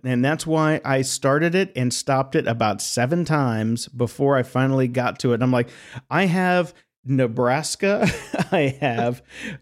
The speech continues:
Colorado, and I have New Mexico in front of me. What, what's gonna get me through those?" And I looked in my Audible collection, and Shift was the only one that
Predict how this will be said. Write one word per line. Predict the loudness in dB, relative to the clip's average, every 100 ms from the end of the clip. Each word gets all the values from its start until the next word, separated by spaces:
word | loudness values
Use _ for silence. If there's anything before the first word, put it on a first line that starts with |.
| -6
Colorado, | 0 2 2 2 2 2 2 2 2
and | 0
I | 0
have | 0 0
New | 0
Mexico | 0 -2 -2 0 2
in | 0
front | 0 0 0
of | 2
me. | 2 2 0
What, | -6 -4 -2 -2 -4 -8
what's | -2 -2
gonna | 0 0
get | 0 0
me | -2
through | 0 2 2
those?" | 2 0 0
And | 0
I |
looked | 0 0 0
in |
my | 0
Audible | 2 0 2 0
collection, | 0 0 0 0 -2
and | -2 0
Shift | -2 -2
was | -2 0
the | 2
only | 2 2
one | 2 2
that | 2 0